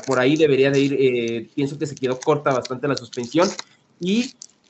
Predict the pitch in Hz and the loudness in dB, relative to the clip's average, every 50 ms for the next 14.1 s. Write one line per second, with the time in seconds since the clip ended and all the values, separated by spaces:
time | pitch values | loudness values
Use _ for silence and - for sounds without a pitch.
0 | _ _ - 135 127 123 123 135 147 160 175 190 196 185 - - _ _ 139 139 | _ _ 2 2 2 4 2 4 4 4 4 4 2 0 -4 -10 _ _ 2 4
1 | 131 131 127 123 127 131 139 160 165 160 160 - - - 156 151 170 196 185 - | 4 4 2 2 2 4 6 6 6 4 2 -2 0 2 2 4 4 2 -2 -4
2 | 131 127 117 151 156 143 143 143 127 123 123 147 160 160 160 156 147 160 156 147 | -6 -6 -6 -6 -8 -4 -4 -4 -4 -2 2 4 4 4 4 2 0 -2 -6 -6
3 | 160 151 147 - 147 139 139 143 147 143 139 135 - - 143 143 143 147 151 139 | -6 -8 -4 -2 0 0 2 0 0 -2 -6 -10 -4 -4 -2 -2 0 0 -2 -2
4 | 143 131 117 117 127 135 131 147 175 185 - - _ _ _ _ _ _ - 117 | -2 -4 -4 0 0 0 0 0 -4 -6 -6 -10 _ _ _ _ _ _ -4 -2
5 | 123 120 - 120 - - 113 113 117 120 131 143 165 190 190 190 156 135 139 151 | -2 -2 -4 -8 -4 -4 -4 0 2 2 4 4 4 2 2 4 4 4 4 4
6 | 170 165 170 165 165 180 - 143 120 123 131 - 208 226 202 151 143 160 160 160 | 2 0 -2 -2 -2 -2 -2 -2 -2 -2 -4 -4 -4 -4 -2 -4 -4 -4 -4 -4
7 | 196 - - 160 143 131 123 120 117 117 123 135 131 - 180 180 175 160 139 120 | -4 -4 0 0 0 2 2 0 0 0 0 -2 0 0 2 4 4 4 4 2
8 | - - - _ _ _ _ _ _ - 113 113 131 135 135 135 123 - 135 139 | 0 -4 -14 _ _ _ _ _ _ -4 0 2 4 4 6 4 4 4 4 4
9 | 147 147 147 175 170 175 180 165 - - 123 123 135 151 156 143 131 127 143 156 | 4 4 4 2 0 0 0 -2 -4 -2 2 4 4 4 4 4 2 2 2 4
10 | 165 156 156 151 143 139 165 170 - 151 143 131 139 160 175 180 175 156 - 135 | 4 4 4 4 4 2 2 0 0 0 2 4 4 4 4 4 0 -2 -2 -2
11 | 123 123 117 120 131 143 143 151 143 147 139 123 117 113 117 123 131 135 135 135 | -2 0 0 0 2 2 2 0 0 0 -4 -4 -2 -2 -2 -2 0 0 0 0
12 | 120 - - 113 117 123 127 135 131 131 131 135 127 - 139 135 - 117 113 113 | -2 -4 -6 -6 -4 -2 -2 -2 0 0 -2 -2 -2 -4 -8 -8 -8 -8 -6 -4
13 | 120 143 156 160 151 147 - 147 143 143 143 143 - 123 120 117 117 123 143 147 | -2 0 0 0 0 0 2 2 2 2 0 0 -2 -2 0 2 4 4 4 2
14 | - - | 0 -6